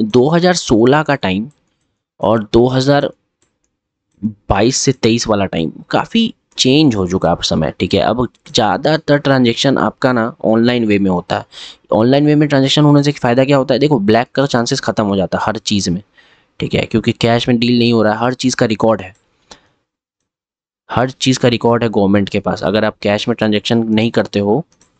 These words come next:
और यूपीआई वगैरह का ट्रांजैक्शन करते हो तो रिकॉर्ड, हर चीज़ का रिकॉर्ड रहता है, देखते हो ट्रांजैक्शन आईडी वगैरह जनरेट हो जाता है तुरंत। तो वही है, मार्केट बहुत बदल गई है। दो हज़ार सोलह का केस और दो हज़ार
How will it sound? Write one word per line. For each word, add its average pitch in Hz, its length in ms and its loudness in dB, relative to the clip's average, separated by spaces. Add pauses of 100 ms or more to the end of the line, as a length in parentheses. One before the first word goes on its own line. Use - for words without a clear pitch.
(280)
और 98 220 2
यूपीआई 110 420 2
वगैरह 113 260 0
का 113 60 0
ट्रांजैक्शन 110 440 0
करते 107 260 0
हो 117 60 4
तो 151 120 2
रिकॉर्ड, 113 460 0
हर 110 220 -4
चीज़ - 300 -2
का 127 120 2
रिकॉर्ड 104 380 0
रहता 90 260 -4
है, 87 60 0
देखते 101 280 -2
हो 113 120 4
ट्रांजैक्शन 104 500 -2
आईडी 101 300 2
वगैरह 107 260 2
जनरेट 104 340 -2
हो 104 100 0
जाता 98 200 0
है 131 60 0
तुरंत। 95 360 -2 (680)
तो 220 140 4
वही 165 300 2
है, 180 160 4
मार्केट 135 460 -2
बहुत 139 280 -6
बदल 123 260 2
गई 101 200 2
है। 101 120 2
दो 113 260 2
हज़ार 139 200 4
सोलह 117 400 0
का 147 160 -2 (680)
केस 104 440 0
और 101 300 -2
दो 110 160 4
हज़ार 120 460 0